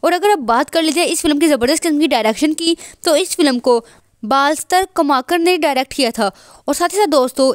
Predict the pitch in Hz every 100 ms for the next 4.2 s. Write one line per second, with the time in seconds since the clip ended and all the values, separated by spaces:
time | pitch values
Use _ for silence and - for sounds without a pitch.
0 | - 349 339 302 311 - 311 247 240 320
1 | 302 294 294 269 311 - 262 285 277 311
2 | - 285 294 262 233 294 311 302 294 -
3 | 294 269 277 269 - - - 285 269 254
4 | - 262